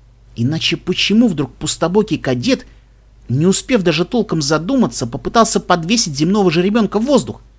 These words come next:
Правда, удержать контроль за левитацией в одиночку он не смог. Неда только немного подбросило вверх и тряхнуло. Но с прядки в гриве слетел талисман, грошек из первого гонорара,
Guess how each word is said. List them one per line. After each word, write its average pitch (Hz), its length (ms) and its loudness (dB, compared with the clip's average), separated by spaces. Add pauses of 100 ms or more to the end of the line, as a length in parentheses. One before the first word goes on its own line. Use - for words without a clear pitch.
(640)
Правда, 220 480 0
удержать 165 460 0
контроль 190 380 -2
за 156 120 -4
левитацией 170 640 -2
в 151 60 -2
одиночку 185 580 -2
он 226 160 6
не 233 80 4
смог. 220 380 2 (680)
Неда 202 340 0
только 208 240 -2
немного 214 360 2
подбросило 208 600 0
вверх 214 280 0
и 226 40 -4
тряхнуло. 208 500 -2 (680)
Но 131 160 -2
с - 100 -4
прядки 202 420 -2
в 143 80 -8
гриве 180 280 0
слетел 160 380 -2
талисман, 190 580 0 (500)
грошек 151 500 2
из 156 120 -4
первого 180 320 2
гонорара, 180 640 2